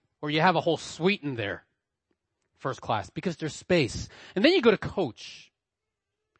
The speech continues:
You breathe and you end up touching the person next to you. We as people like space. We like big things. That's why with city planning, right? The more developed countries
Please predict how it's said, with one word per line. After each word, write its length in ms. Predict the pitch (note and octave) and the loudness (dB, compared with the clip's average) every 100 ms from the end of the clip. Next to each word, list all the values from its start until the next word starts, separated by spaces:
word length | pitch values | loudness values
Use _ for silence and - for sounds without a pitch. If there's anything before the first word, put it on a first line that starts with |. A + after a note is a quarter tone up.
| _ - | _ -10
You 100 | G3 | -8
breathe 460 | D3+ F3 C4 C4+ | -4 2 6 8
and 100 | F#3 | 6
you 80 | E3+ | 4
end 120 | F#3+ | 4
up 120 | E3+ - | 2 2
touching 260 | F#3 E3+ | -2 -2
the 80 | C#3+ | -6
person 320 | - D#3 D3 | -4 -4 -2
next 220 | D3 - | -4 -4
to 100 | - | -10
you. 160 | G#2+ F#2 _ _ _ _ _ _ _ _ _ _ _ _ _ _ _ _ _ _ _ | -12 -12 _ _ _ _ _ _ _ _ _ _ _ _ _ _ _ _ _ _ _
We 520 | - F#3 A#3 B3 B3+ A#3+ - | 0 4 6 8 6 2 4
as 160 | A3 G#3+ | 4 4
people 600 | - B3+ - F#3 F3+ - _ | 2 0 4 6 6 2 _
like 480 | D3 E3 E3 F3 - _ | 4 6 8 4 -2 _
space. 640 | - - - E4 G#3+ - | -16 -4 6 6 6 2
We 140 | F3 F3+ | 0 4
like 300 | F3+ G#3 A3 _ _ _ A#2+ | 8 6 4 _ _ _ -2
big 260 | D#3+ A3+ F#3 | 4 4 6
things. 440 | C4+ C#4+ G3+ C3+ | 6 6 4 -2
That's 180 | F#3 - | -4 4
why 220 | G3+ G#3 | 6 8
with 180 | G3+ F#3 | 6 0
city 280 | - B3 A#3 | 2 2 4
planning, 560 | A#3+ C4+ A3 G3+ B3+ - | 4 4 6 4 2 2
right? 280 | F3 G3+ C4 _ _ _ _ _ _ | 4 4 4 _ _ _ _ _ _
The 60 | F3+ | 0
more 280 | E3 F3+ A3 | 4 6 6
developed 460 | G3+ D#3+ F#3 G#3 | 4 6 6 6
countries 600 | - A#3+ A#3+ F3 E3+ - | 2 2 2 0 -2 -4